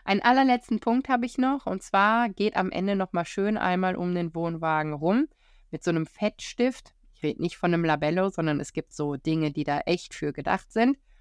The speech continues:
Und geht einmal über eure Dichtung. Die wollen euch auch das Ganze sehr danken, wenn die so ein bisschen eingefettet in den Winterschlaf gehen.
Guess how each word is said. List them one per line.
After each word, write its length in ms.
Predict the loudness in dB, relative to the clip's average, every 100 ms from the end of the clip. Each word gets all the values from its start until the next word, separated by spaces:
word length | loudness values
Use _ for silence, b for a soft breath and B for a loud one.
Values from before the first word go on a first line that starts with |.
| -20 -4
Und 180 | 0 4
geht 200 | 2 2
einmal 280 | -2 -2
über 240 | -2 -4 -4
eure 200 | -4 -6
Dichtung. 540 | -8 -4 -2 -2 -4 0
Die 180 | 0 2
wollen 300 | 4 4 2
euch 260 | -4 0
auch 240 | 2 2 0
das 160 | -4 -2
Ganze 340 | -2 -4 -6
sehr 180 | -4 -2
danken, 440 | 0 -2 -2 -4
wenn 140 | -2 -4
die 80 |
so 100 | -4
ein 80 | -4
bisschen 300 | -4 -4 -6
eingefettet 800 | -4 -2 -2 -4 -4 -4 -2 -6
in 160 | -6 -4
den 220 | -2 -2
Winterschlaf 720 | -4 -4 -4 -2 0 0 0 -4
gehen. 300 | 0 0